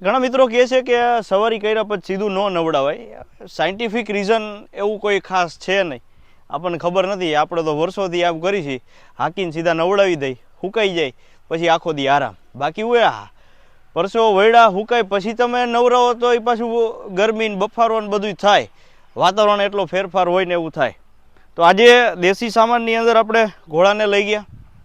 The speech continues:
અડધે સુધી મજા આવી, ધીરે ધીરે રેવાલની અંદર પાડવાની પણ આપણને, અ, એટલી મજા આવી, એ પણ એક વિશેષ આનંદ છે. જોઈશું, સમય આવશે અને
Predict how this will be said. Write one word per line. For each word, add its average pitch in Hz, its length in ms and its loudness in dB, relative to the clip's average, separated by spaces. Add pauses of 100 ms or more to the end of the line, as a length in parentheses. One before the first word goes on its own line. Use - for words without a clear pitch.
(640)
અડધે 170 260 0
સુધી 196 280 -4
મજા 185 320 2
આવી, 196 240 -2 (120)
ધીરે 160 200 -4
ધીરે 180 460 -4
રેવાલની 170 420 -4
અંદર 175 200 -8
પાડવાની 170 420 -4
પણ 170 200 -6
આપણને, 170 520 -6 (400)
અ, 147 160 0
એટલી 156 420 -4 (220)
મજા 151 300 2
આવી, 165 180 0
એ 156 180 -8
પણ 170 220 -2
એક 151 120 -4
વિશેષ 151 340 -8
આનંદ 170 340 -2
છે. 170 160 -8 (560)
જોઈશું, 220 400 2 (600)
સમય 185 320 4
આવશે 202 340 6
અને 175 400 4